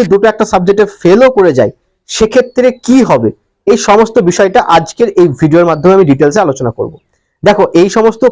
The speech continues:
প্রশ্ন যাদের মনের মধ্যে রয়েছে এই ভিডিওটা দেখে নাও, আশা করি সমস্ত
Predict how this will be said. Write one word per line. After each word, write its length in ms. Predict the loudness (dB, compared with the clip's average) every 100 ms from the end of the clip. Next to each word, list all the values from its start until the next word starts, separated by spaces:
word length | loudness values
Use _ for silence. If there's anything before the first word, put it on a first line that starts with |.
| 0
প্রশ্ন 240 | -2 0 0
যাদের 220 | 2 0
মনের 260 | 0 2 2
মধ্যে 180 | 0 0
রয়েছে 320 | 2 0 0 -4 -6 _ -2
এই 120 | 0 0
ভিডিওটা 320 | 0 2 2 2
দেখে 220 | 2 0
নাও, 120 | 0 -2
আশা 200 | -4 -4
করি 200 | -2 -2 -4 _ _ -6
সমস্ত 340 | 0 0 0